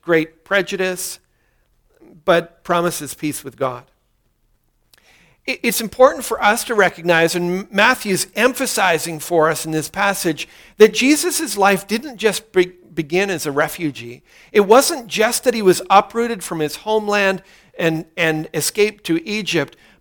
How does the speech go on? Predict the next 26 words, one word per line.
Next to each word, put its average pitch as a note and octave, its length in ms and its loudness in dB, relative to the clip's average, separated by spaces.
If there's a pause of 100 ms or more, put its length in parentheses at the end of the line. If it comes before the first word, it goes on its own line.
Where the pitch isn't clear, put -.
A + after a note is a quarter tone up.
but G3+ 260 6 (220)
even B3+ 400 2 (100)
after A3+ 400 2
that, E3 300 4
as F3+ 140 0
he F#3+ 100 -6
returned, F#3 680 0 (240)
he A3+ 160 -6
would G#3 200 2
be F#3+ 120 -4
forced A#3 520 -4
to A#3 100 -10
settle F#3+ 640 0
in E3 160 -2
a D3+ 80 -4
town F3+ 640 -2 (300)
that E3+ 180 4
would D#3+ 160 -2
forever F#3 800 0
label F3 440 -2
him D#3+ 440 -4 (320)
with D3+ 560 2
misunderstanding, D#3+ 1000 -6
confusion, D3+ 960 -6
and C3+ 160 -20
prejudice. C3+ 640 -6